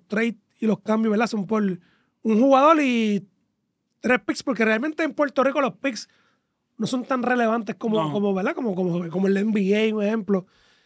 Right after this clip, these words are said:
Speaker 1: So, a-, ahí hay, hay interrogantes en, en ese cambio. So, vamos a ver si aquí a, ¿verdad?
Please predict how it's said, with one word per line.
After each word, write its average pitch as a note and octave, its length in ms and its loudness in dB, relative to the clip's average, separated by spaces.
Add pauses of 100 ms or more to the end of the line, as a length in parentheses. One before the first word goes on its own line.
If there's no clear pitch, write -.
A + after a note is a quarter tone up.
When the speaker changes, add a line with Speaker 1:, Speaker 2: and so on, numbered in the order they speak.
(140)
Speaker 1:
So, G3 280 -2
a-, G#3 220 0
ahí A3 160 2
hay, C#4+ 180 2
hay G#3+ 160 -2
interrogantes C4 720 0
en, A#3 140 -2
en G#3 220 -4
ese A#3+ 200 -2
cambio. A#3 460 0 (500)
So, F3+ 480 0
vamos F#3 240 0
a A#3 40 2
ver A#3+ 100 0
si A#3 160 -2
aquí G#3 260 -2
a, A3+ 140 0
¿verdad? F#3+ 760 -4